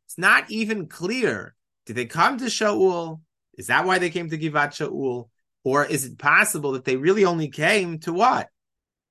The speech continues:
They sent messengers to every place, and one of the places happened to have been Givat Shaul. But they were not actively seeking the king. "V'nei Shaul ba acharei habakar min hasadeh, vayomer Shaul, ma la'am ki yivku."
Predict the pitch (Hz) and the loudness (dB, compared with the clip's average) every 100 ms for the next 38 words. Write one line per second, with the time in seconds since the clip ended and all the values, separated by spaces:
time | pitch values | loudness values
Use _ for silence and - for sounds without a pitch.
0 | _ _ _ 147 151 226 240 285 233 185 | _ _ _ -6 0 0 2 -4 -4 -8
1 | 117 107 127 135 185 - 240 - - 104 | -6 -6 -4 -4 -4 -6 -8 -6 -10 -12
2 | 104 127 190 226 156 139 175 220 151 123 | -2 2 4 2 -6 -6 -2 -2 -2 -10
3 | 135 147 202 170 165 185 180 156 226 240 | -2 0 0 -2 -8 -6 -6 0 2 4
4 | 196 185 _ _ _ _ 147 139 151 151 | 0 -4 _ _ _ _ -10 -2 0 0
5 | 156 - 131 123 117 90 87 _ _ _ | -4 -6 -6 -6 -8 -8 -14 _ _ _
6 | _ _ _ _ _ _ - 127 147 156 | _ _ _ _ _ _ -10 -8 -4 -2
7 | 185 196 - 156 202 214 - 196 180 175 | 0 -2 -2 0 0 0 -4 -6 -6 -8
8 | - - 180 160 165 165 160 131 127 - | -10 -10 -10 -6 -6 -6 -10 -10 -12 -8
9 | 104 82 87 _ _ _ _ _ _ _ | -10 -10 -20 _ _ _ _ _ _ _
10 | _ 135 147 226 240 220 226 165 160 180 | _ -6 0 0 2 4 4 4 2 2
11 | 175 156 185 175 147 - 139 151 151 131 | 0 -2 0 -2 -4 -4 -2 -2 -4 -12
12 | 123 110 113 156 156 127 160 170 160 151 | -10 -10 -2 -2 -2 -4 -4 -6 -8 -6
13 | 156 135 131 151 180 185 - 156 170 160 | -6 -6 -2 0 2 0 0 -2 -2 -6
14 | - 139 - - 165 | -12 -12 -6 0 0